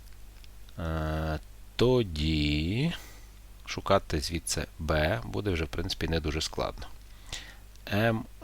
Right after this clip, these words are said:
Ж... Поділити на Л. І в знаменнику ще має бути струм, але я давайте випишу ось так. На І. Чому я так зробив? А тому що в нас М Ж поділити на Л — це відома величина. І одиниця на І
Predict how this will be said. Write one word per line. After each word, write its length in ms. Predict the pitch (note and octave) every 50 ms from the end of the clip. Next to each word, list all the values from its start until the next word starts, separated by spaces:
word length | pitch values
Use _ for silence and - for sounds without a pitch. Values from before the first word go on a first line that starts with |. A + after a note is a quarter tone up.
| C4 -
Ж... 680 | F2 D#2 C#2+ D2 D2 D#2 D#2+ D#2 D2+ D2+ D#2+ G#2 B2+ B2+ - - - - -
Поділити 580 | - D#2+ C#2+ D#2+ D#2+ E2 E2+ E2 - - D#2+ D#2+
на 200 | D#2+ D#2+ D#2+ - - - - -
Л. 260 | F2 E2 D#2 C#2+ C#2+ - - - - - - - - - - - - -
І 100 | - A#2
в 40 | G2+
знаменнику 480 | E2 F2 F2+ F2 E2+ E2+ E2 - - E2+
ще 180 | - - -
має 200 | E2 D2+ D2 D2
бути 240 | C#2+ D3 - - -
струм, 420 | - - - - C3 D#3 E3 - - -
але 180 | G#2 F#2+ F#2
я 100 | F#2 F#2+
давайте 380 | F2 - - D#2+ D#2+ - - D#2 - - - -
випишу 400 | D#2+ D2+ - - - - - D2
ось 140 | D2 -
так. 320 | - - - - - - - - - - - - - - - - - - - - - -
На 120 | - D#2 - -
І. 220 | - C#3 D3+ D3+
Чому 260 | - - - A#2+ A#2+
я 60 | A#2
так 160 | - - G#2+ G2
зробив? 420 | F#2 G#2+ A#2+ B2 C#3 C#3+ C3+ -
А 40 | -
тому 240 | - - G2 G#2+ G2
що 180 | - - - G#2
в 40 |
нас 180 | F#2 F2+ - -
М 140 | - F#2+ F2+
Ж 120 | F#2 F2
поділити 440 | - - F2 E2+ E2+ E2+ D#2 - E2+
на 120 | E2 E2+ F2+
Л — 40 | F#2
це 160 | - - D#2+
відома 340 | D2+ D2+ C#2+ D#2 D2 D2 D2
величина. 500 | C#2+ C#2+ C#2+ - - - - - - - - - - - - - - - - - - - - - - - - - - - - - - -
І 240 | B2+ C3 C#3 D3 - - - -
одиниця 680 | - F#2+ F2+ D#2+ F2+ E2+ E2 E2 D#2 D2 - - D2 C#2+
на 180 | D2 C#2+ C#2+ - -
І 360 | - C3+ C3 D3+ D3+ D3 C3